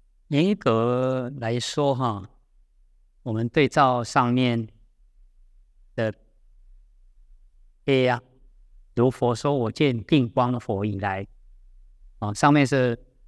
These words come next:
翻定光佛，底下翻燃灯佛，隔没几行翻译不一样，其实同样，同样一尊佛了啊。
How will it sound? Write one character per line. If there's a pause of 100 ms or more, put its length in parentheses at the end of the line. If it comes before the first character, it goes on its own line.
(160)
翻
定
光
佛，
底
下
翻
燃
灯
佛， (1040)
隔
没
几
行
翻
译
不
一
样， (100)
其
实 (140)
同
样， (140)
同
样
一
尊
佛
了 (300)
啊。